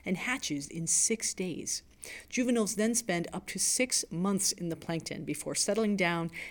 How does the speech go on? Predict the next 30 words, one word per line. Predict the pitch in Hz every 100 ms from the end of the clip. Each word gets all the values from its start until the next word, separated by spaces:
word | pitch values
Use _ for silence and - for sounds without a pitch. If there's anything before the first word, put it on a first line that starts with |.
| -
as | 180 -
tiny | - - 302 226 151 143
one | 165 180 202 196
millimeter | 180 175 165 160
long | 156 147 147 147
snails. | - 143 123 131 - - - - - - - - - - - -
As | 202
I | 247
was | 247 247
reading | 311 403 175
about | 156 147
these | 151 151
animals, | 156 151 147 - - -
I | 254
learned | 330 359
something | - 277 254 240 - -
entirely | 202 - 285 294 277 -
unexpected | 196 190 - 160 - 143 -
and, | 185 190 185 - - - 180
given | 190 185
my | 170
recent | 156 185 208 190 -
obsession | 156 - 165 - 160
with | 151 147
all | 196 202 196
things | 196 175 165 160 -
mucus, | 175 262 370 160 165 - - -
completely | - 196 - - 202 151 151
on | 147 143
brand. | 139 127 -